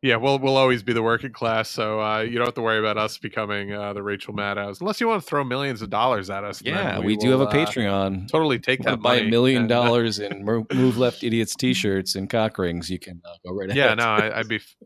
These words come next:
Speaker 1: <laughs> I'd be fine with that. Uh, so you can do that, of course, over at, uh, tiny U R L, uh, dot com slash move left merch, and you can find all of our, uh, merch over there.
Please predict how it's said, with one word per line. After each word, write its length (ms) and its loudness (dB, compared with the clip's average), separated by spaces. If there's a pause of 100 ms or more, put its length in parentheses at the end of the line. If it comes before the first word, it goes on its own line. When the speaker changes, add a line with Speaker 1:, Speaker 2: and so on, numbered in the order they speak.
Speaker 1:
<laughs> 1300 -4
I'd 60 -8 (120)
be 120 -4
fine 340 -6
with 220 -8
that. 220 -6 (920)
Uh, 380 4
so 120 -6
you 100 0
can 140 -4
do 140 0
that, 180 4
of 120 -8
course, 400 -4
over 340 -4
at, 380 -4
uh, 240 -4
tiny 380 -4
U 120 -2
R 180 0
L, 460 -6 (100)
uh, 420 -4 (640)
dot 240 -2
com 340 -4
slash 500 -6
move 280 -6
left 280 -8
merch, 440 -10
and 120 -12
you 100 -16
can 140 -18
find 280 -10
all 180 -10
of 80 -16
our, 320 -6
uh, 120 -4
merch 320 -8
over 180 -10
there. 320 -4